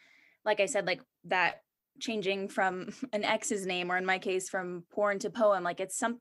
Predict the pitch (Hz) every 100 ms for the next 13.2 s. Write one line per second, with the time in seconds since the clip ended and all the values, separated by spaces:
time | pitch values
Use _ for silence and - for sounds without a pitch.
0 | - 233 254 - 240 247 240 240 240 _
1 | _ _ _ _ _ _ 190 185 - _
2 | - 202 185 - _ 208 190 208 190 185
3 | 180 - 190 180 180 190 190 185 170 165
4 | 160 - - - 165 165 175 - - 170
5 | - - - _ _ _ _ _ 180 165
6 | _ _ 202 175 180 180 175 160 - -
7 | 175 170 170 180 175 175 - 180 185 170
8 | 175 175 170 156 226 233 220 220 190 190
9 | 190 180 233 220 - 262 220 175 175 196
10 | 202 196 180 190 185 175 - - 185 185
11 | 185 185 185 175 180 180 175 196 - 175
12 | 170 175 170 - _ _ _ _ _ _
13 | - 220